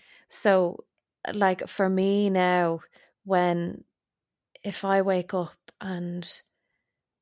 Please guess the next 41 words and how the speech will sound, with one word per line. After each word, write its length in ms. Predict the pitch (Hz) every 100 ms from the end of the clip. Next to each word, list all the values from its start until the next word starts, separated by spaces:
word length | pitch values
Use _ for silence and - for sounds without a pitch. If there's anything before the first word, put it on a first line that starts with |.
| _ _ _
I 100 | 180
don't 440 | 180 - 185 180 190
want 260 | 185 175
to 100 | -
do 460 | 180 190 180 175 175
something, 480 | - 185 175 170 180
or 60 |
I 100 | -
don't 220 | 190 190 190
want 140 | 190
to 80 | 190
exercise, 800 | 175 - - 180 190 180 180 180
or 100 | 180
I 80 | 180
don't 320 | 185 185 180
want 320 | 180 175 170
to, 400 | - 190 180 170 - - - - - _ _ _ _ _ _ _ -
or 100 | 160
say 260 | - 190
if 120 | 185
I'm 320 | 196 185 175 - -
like, 460 | - 208 180 - - _ _ _ _ _ _ - 208 _
like 260 | 214 190 190
I 80 |
would 180 | 180 185
have 140 | 175 175
before, 480 | 170 190 180 180
like, 200 | 175 170
I've 140 | - -
been 140 | 202
going 300 | 175 175 175
out 140 | 175 175
and 140 | 185
drinking 380 | 185 180 180 175
so 340 | - 185 180
much 200 | 175 170
on 100 | 185
a 60 | 180
weekend 500 | 185 180 190 180 180
and 120 | 185
stuff, 320 | - 202 175